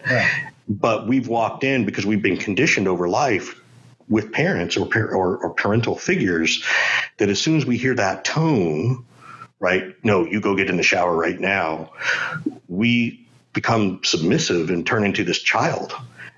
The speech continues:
Speaker 2: And now we're afraid. But if you flip it and you go, "Wait a minute, they're the one who's acting childish." Right? Now you can elevate yourself to hopefully try to be a little bit more rational.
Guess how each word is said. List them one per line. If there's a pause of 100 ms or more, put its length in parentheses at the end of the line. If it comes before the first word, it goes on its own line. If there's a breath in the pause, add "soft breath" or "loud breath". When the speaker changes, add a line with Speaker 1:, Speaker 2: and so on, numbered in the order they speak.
(100)
Speaker 2:
And
now
we're
afraid. (720 loud breath)
But
if
you
flip
it (560 loud breath)
and
you
go,
"Wait
a
minute, (260 loud breath)
they're
the
one
who's
acting
childish." (600 loud breath)
Right? (640 loud breath)
Now
you
can
elevate
yourself
to
hopefully
try
to
be
a
little
bit
more
rational.